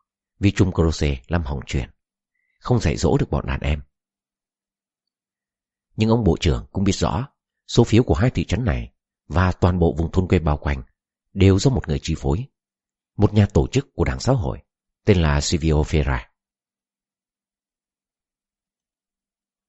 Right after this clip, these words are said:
Silvio Ferra từng là quân nhân được thưởng nhiều medal trong quân đội Ý thời Đệ Nhị Thế Chiến. Anh ta đã lập nhiều công trạng trong chiến dịch Phi Châu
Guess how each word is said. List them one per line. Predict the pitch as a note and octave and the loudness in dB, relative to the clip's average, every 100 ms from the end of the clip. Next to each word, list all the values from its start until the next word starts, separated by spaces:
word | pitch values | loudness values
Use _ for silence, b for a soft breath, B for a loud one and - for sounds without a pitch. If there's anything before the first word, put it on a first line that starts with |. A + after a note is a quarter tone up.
| _ _ _ _ _ _ | _ _ _ _ _ _
Silvio | - - F#2 F2+ F2 | -10 -2 2 4 4
Ferra | F2 D2+ C#2+ C#2 - _ _ _ | 2 0 0 -4 -10 _ _ _
từng | - F#2+ | 2 4
là | F2+ F#2 | 4 2
quân | G#2+ F#2+ | 2 2
nhân | F2+ E2+ - _ | 2 0 -8 _
được | G#2+ G2 | 0 0
thưởng | F#2 D2+ | 0 0
nhiều | E2 | 0
medal | D#2 D2 D#2 D#2 - _ - | 2 0 -2 -4 -12 _ -2
trong | G#2+ G#2 | 0 2
quân | G#2+ | 0
đội | C#2+ | -2
Ý | D2+ E2+ D#3 - - | -2 -4 -4 -10 -4
thời | E2 E2 | 0 0
Đệ | D#2 E2 | 2 -2
Nhị | E2+ - | -4 -4
Thế | E2 - | -4 -2
Chiến. | D2+ G2+ - _ _ _ _ _ _ _ _ _ _ _ _ | -4 -4 -10 _ _ _ _ _ _ _ _ _ _ _ _
Anh | G#2+ F#2+ | -2 -2
ta | D2 D2+ - _ | -2 -4 -8 _
đã | E2 - C#3+ | -4 0 0
lập | A#2 | 2
nhiều | F#2+ | 0
công | E2+ D3 | -2 -2
trạng | - C2 - _ _ _ | -4 -6 -8 _ _ _
trong | - F#2+ F2+ | -2 0 0
chiến | A2+ C#3 | 0 0
dịch | - | -2
Phi | F2+ | -4
Châu | D#2+ D2 C#2+ | -2 -2 -4